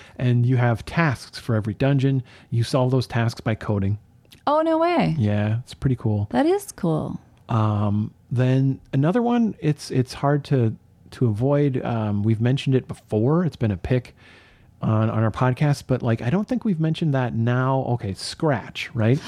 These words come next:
Speaker 2: <gasps> Ooh, yeah.
Speaker 1: Scratch is a very, um, it's a very, very visual. Like, so co-,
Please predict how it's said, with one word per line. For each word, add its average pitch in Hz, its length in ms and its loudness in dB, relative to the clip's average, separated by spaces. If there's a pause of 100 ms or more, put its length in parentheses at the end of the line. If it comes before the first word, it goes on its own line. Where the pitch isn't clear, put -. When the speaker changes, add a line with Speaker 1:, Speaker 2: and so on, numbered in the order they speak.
(100)
Speaker 2:
<gasps> 170 220 -4
Ooh, 170 360 0
yeah. 160 460 -2
Speaker 1:
Scratch 180 480 0
is 147 220 0
a 151 60 2
very, 147 420 0 (260)
um, 117 280 0
it's 113 160 -2
a 120 60 2
very, 127 280 0
very 135 480 0
visual. 117 580 -2
Like, 110 180 0
so 110 260 2
co-, - 440 0